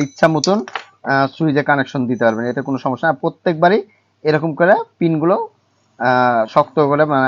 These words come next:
আটকাই দিবেন, আপনারা একটু চেপে দিবেন, তাহলে ভালো হবে। আর এই হলো সেই সুইচ আমাদের, একবার সহজ, সব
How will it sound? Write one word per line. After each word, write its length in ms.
আটকাই 300
দিবেন, 200
আপনারা 220
একটু 180
চেপে 280
দিবেন, 240
তাহলে 200
ভালো 320
হবে। 160
আর 80
এই 120
হলো 200
সেই 180
সুইচ 220
আমাদের, 240
একবার 220
সহজ, 260
সব 140